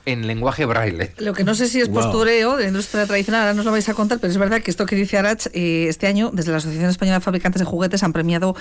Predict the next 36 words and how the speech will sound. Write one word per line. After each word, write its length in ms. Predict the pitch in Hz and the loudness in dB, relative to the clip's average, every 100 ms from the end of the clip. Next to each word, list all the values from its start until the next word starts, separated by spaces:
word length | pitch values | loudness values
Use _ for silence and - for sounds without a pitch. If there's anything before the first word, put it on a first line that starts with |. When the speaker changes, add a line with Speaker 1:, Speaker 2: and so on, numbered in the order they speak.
| - - - | -10 -16 -6
Speaker 2:
a 60 | 165 | -4
la 80 | |
muñeca 340 | 165 160 175 180 | -2 -2 0 0
Barbie 300 | 170 170 190 | 2 0 -2
con 240 | 185 156 | -2 -4
síndrome 260 | 147 160 165 | -2 0 0
de 100 | 160 | 2
Down 220 | 160 196 - | 2 0 -2
y 220 | 165 165 | -4 -2
a 80 | - | -2
la 80 | 165 | -2
colección 320 | 165 156 - | 0 0 2
de 60 | 175 | 2
muñecas 340 | 165 165 175 | 2 0 0
y 40 | |
muñecos 360 | 170 160 156 170 | 0 0 0 0
de 100 | 170 | 0
Miniland 540 | 165 165 160 165 165 | 2 2 2 2 0
Colorful 500 | 160 165 160 - 165 165 | 0 -2 -2 -2 -4 -2
Edition, 520 | 175 190 - 185 220 - - - | 0 0 0 0 0 -4 -16 -14
que 120 | - | -8
dicen 180 | 160 180 | -4 -4
que 80 | 160 | -4
son 80 | 165 | -2
los 120 | 156 | -2
mejores 420 | 151 - 156 160 - - - | -4 -2 -2 -2 -4 -14 -10
juguetes 480 | - 185 185 180 180 | -2 0 0 0 -2
inclusivos 540 | 165 147 - 147 139 | -4 -4 -4 -4 -4
del 120 | 143 | -6
año. 280 | 139 147 151 - | -8 -10 -12 -12
No 220 | 180 180 | -4 0
sé 120 | 143 | 2
Speaker 3:
Mm. 40 | 139 | 2
Speaker 2:
qué 60 | |
os 100 | 175 | 0
parece. 420 | - 170 143 - | 0 0 -2 -8